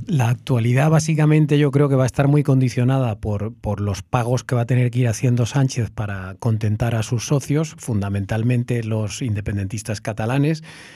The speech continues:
Yo creo que la amnistía se va a llevar, eh, buena parte de la, de la atención los primeros meses del año porque todavía está en duda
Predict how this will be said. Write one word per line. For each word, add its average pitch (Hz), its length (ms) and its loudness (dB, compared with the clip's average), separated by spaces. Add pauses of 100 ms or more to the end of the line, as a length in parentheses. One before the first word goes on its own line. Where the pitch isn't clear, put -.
(300)
Yo 117 100 -6
creo 131 140 -2
que 135 100 0
la 131 60 2
amnistía 131 560 2
se 123 120 -6
va 117 100 0
a 120 40 0
llevar, 123 480 0
eh, 156 120 -6
buena 127 340 0
parte 127 260 0
de 127 100 0
la, 123 380 -2
de 143 160 0
la 123 160 0
atención 123 560 0
los 113 160 0
primeros 120 400 0
meses 127 300 0
del 131 100 0
año 151 220 2
porque 117 240 -2
todavía 107 400 -2
está - 240 -2
en 139 120 2
duda 147 360 0